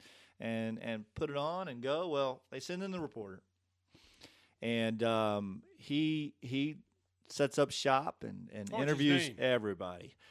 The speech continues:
Speaker 1: I knew you were gonna ask me that, and I shoulda looked it up before I got here, Oscar, and I can see his face,
Speaker 2: When
Speaker 1: and I
Speaker 2: he,
Speaker 1: can't
Speaker 2: when,
Speaker 1: think of his
Speaker 2: when
Speaker 1: name.
Speaker 2: he, when he more known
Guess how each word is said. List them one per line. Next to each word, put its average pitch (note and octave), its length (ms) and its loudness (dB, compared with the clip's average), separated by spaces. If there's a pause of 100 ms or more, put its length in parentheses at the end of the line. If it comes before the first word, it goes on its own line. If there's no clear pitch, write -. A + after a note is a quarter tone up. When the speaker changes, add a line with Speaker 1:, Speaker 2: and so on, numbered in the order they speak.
(380)
Speaker 1:
I A#2 40 -14
knew A#2 100 -6
you A#2+ 80 0
were B2 60 -2
gonna A#2+ 120 -4
ask A#2 300 -6
me A#2+ 60 -4
that, A#2 180 2
and A#2 100 -4
I G2 40 -4
shoulda A#2+ 240 -4
looked A#2 200 2
it A#2+ 80 4
up A#2+ 120 6
before A#2+ 200 4
I A#2 60 6
got A2+ 200 2
here, G#2+ 160 2
Oscar, G#2+ 320 2
and G#2+ 60 -4
I G2+ 60 -4
can G#2 80 -14
see C3 160 -4
his A#2 120 0
face, B2+ 240 4
Speaker 2:
When G3 120 6
Speaker 1:
and E3+ 40 2
I F3+ 40 4
Speaker 2:
he, A3+ 60 4
Speaker 1:
can't B3 120 2
Speaker 2:
when, G#3 120 6
Speaker 1:
think - 20 2
of G3 40 2
his B2 120 2
Speaker 2:
when G#3+ 140 4
Speaker 1:
name. - 160 4
Speaker 2:
he, C4+ 60 -2
when F3+ 220 -4
he A3+ 200 -4
more G#3+ 460 -2
known F#3+ 840 -4